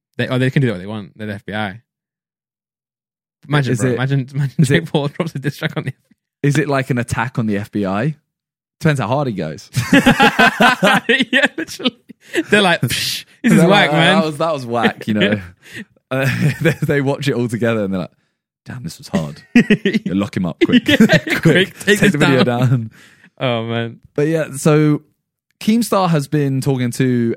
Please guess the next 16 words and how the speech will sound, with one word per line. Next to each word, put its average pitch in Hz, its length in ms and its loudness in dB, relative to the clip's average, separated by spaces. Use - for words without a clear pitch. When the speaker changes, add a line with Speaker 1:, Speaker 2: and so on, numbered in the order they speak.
Speaker 2:
a 110 320 -4
ex-manager 104 840 -4
of 85 100 -8
Team 92 220 -8
ten. 87 280 -8
Speaker 1:
Yeah. 113 440 -10
Speaker 2:
And 107 180 -2
he 151 300 -2
has, 117 800 -4
uh, 98 440 -4
a 104 60 -6
lot 151 200 2
of 127 140 -2
serious 123 400 -2
allegations 98 800 -4
Speaker 1:
Mm. 104 140 -20